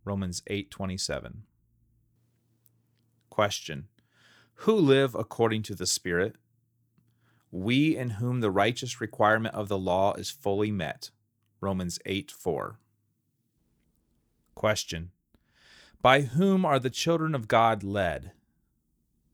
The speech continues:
The Spirit of God. Romans eight fourteen.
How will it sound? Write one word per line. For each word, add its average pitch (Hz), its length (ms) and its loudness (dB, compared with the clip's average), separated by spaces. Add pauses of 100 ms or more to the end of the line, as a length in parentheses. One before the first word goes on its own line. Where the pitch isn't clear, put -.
(760)
The 92 80 -6
Spirit 104 420 0
of 85 100 -10
God. 65 380 -6 (400)
Romans 104 460 -2
eight 101 220 -4
fourteen. 71 540 -8